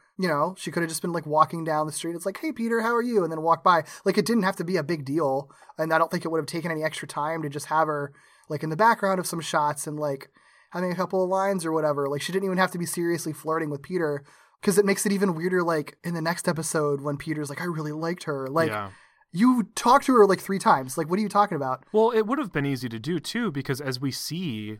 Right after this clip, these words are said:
Speaker 2: like, right now, she's connected to Deborah. They work together.
Speaker 1: Yeah.
Speaker 2: So they know each other. Um, it's somebody that, that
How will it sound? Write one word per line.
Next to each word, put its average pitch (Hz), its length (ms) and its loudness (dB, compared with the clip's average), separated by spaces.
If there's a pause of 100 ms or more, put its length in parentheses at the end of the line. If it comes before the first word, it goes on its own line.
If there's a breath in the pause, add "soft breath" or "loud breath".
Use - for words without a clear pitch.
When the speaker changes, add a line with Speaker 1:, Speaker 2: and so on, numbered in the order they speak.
(120)
Speaker 2:
like, 123 180 -2
right 147 400 -6
now, 117 600 -4
she's - 240 -4
connected 175 400 -6
to 143 80 -10
Deborah. 131 500 -2
They 131 80 -4
work 175 220 -4
together. 107 340 -6
Speaker 1:
Yeah. 359 260 2
Speaker 2:
So - 120 0
they 165 120 0
know 170 240 0
each - 160 -6
other. 110 560 -4
Um, 127 360 0
it's 143 160 -4
somebody 185 280 0
that, 143 280 -4
that 131 240 -6